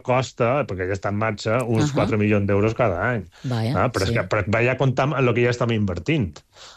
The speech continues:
Speaker 1: Ah, ara, si hi ha, mm, sos una associació que vol, jo què sé, mira, nosaltres, un, un dels programes que duim, ja fa estona,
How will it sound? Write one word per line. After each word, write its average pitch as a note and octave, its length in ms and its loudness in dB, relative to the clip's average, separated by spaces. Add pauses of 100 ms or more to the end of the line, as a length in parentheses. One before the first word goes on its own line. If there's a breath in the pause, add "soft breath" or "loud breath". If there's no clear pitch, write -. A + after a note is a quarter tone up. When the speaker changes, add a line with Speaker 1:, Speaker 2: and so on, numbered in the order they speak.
(140 loud breath)
Speaker 1:
Ah, G#2 180 -2
ara, A#2+ 240 2
si A#2 140 -2
hi A#2+ 60 4
ha, C3+ 200 2
mm, A2 1400 -8
sos - 260 0
una C3 120 4
associació C3+ 480 4
que B2 100 2
vol, B2 180 4
jo B2 120 0
què - 100 0
sé, G2+ 120 -2
mira, F#2+ 260 -2
nosaltres, A2+ 400 2
un, B2+ 320 2
un A#2+ 140 4
dels B2 180 4
programes B2 340 2
que B2+ 100 0
duim, B2+ 300 4
ja G#2+ 160 0
fa G2+ 80 0
estona, G#2+ 380 -2